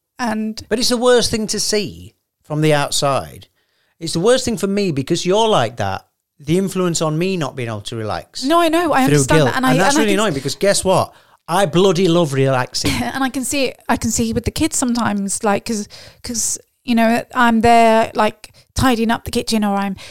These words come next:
Speaker 1: putting washing on a, or whatever,
Speaker 2: You're a
Speaker 1: or
Speaker 2: malevolent presence.
Speaker 1: And,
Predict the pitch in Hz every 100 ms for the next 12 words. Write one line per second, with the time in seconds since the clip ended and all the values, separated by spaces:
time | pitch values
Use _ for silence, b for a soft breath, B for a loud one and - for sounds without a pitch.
0 | B B B B _ _ _ _ - 254
1 | 247 233 - 226 226 208 _ - 240 226
2 | 262 269 226 - 190 190 175 180 196 170
3 | 156 143 - 160 147 104 240 233